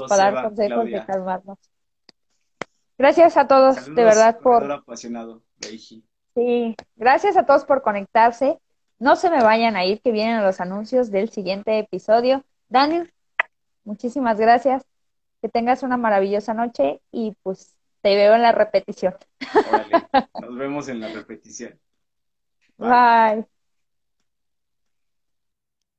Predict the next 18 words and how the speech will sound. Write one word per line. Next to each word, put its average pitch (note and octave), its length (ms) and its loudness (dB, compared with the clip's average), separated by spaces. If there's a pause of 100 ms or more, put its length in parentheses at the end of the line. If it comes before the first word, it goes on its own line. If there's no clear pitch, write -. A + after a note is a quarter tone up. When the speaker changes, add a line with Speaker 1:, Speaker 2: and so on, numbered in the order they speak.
(260)
Speaker 2:
Muchachones, C4+ 760 0 (360)
no B3+ 140 2
se D#4+ 120 0
me C#4+ 120 0
vayan. G3 380 0 (240)
Esto C4+ 300 2
es C#4+ 100 2
rapidísimo. A3+ 720 -2
Nuestra B3+ 320 2
invitada D4+ 460 4
del C4+ 160 4
domingo A#3 380 -2
es B3+ 120 -2
mujer A3 320 -4
y A3+ 100 -2
es A#3+ 100 -4
extraordinaria. A#3 1000 0 (680)
Hoy, F4+ 180 8